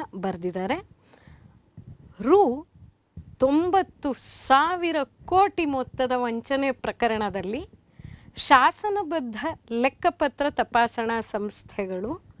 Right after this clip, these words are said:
ಭಾಗಿಯಾಗಿರುವುದು ನಾಚಿಕೆಗೇಡಿನ ಸಂಗತಿ. ಒಂದೇ ಪದ ಆಗ್ಬೇಕು, ನಾಚಿಕೆಗೇಡು. ಸಂಕ್ಷಿಪ್ತ ಬರವಣಿಗೆಯಲ್ಲಿ ಮೂಲ ವಾಕ್ಯಬಂಧದಲ್ಲಿ ಕೂಡ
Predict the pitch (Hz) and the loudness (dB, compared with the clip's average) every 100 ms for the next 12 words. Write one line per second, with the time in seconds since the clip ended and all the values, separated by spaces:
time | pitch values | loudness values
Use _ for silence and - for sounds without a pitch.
0 | - - - - 180 156 220 240 294 339 | -18 -18 -20 -12 -10 0 4 6 4 0
1 | 311 233 208 208 190 214 277 381 _ _ | 0 0 -2 -6 -6 -8 -8 -12 _ _
2 | _ _ _ _ - - _ _ _ _ | _ _ _ _ -20 -20 _ _ _ _
3 | _ _ - 170 185 226 247 254 269 220 | _ _ -16 -8 0 2 2 0 -6 -2
4 | 247 208 208 196 202 302 - - _ - | -2 0 0 0 -4 -6 -10 -20 _ -8
5 | - 240 214 185 - 190 175 - 202 214 | -2 0 0 -4 -6 -8 -8 -12 -10 -6
6 | 233 214 196 190 180 175 - 190 185 190 | -4 -4 -6 -6 -6 -12 -12 -10 -10 -10
7 | - 185 196 180 180 185 226 _ _ _ | -10 -8 -8 -8 -12 -14 -20 _ _ _
8 | _ - _ - - - - - - - | _ -20 _ -20 -20 -20 -20 -20 -20 -20
9 | - - - 233 - 269 - 269 277 285 | -20 -10 -2 0 -2 -8 -2 0 0 -2
10 | 277 269 277 269 311 302 240 302 359 339 | -2 -2 -2 -2 -4 -4 -2 2 2 2
11 | 311 - 294 294 269 277 269 269 254 269 | 0 -4 -6 -6 -4 -6 -4 -8 -8 -4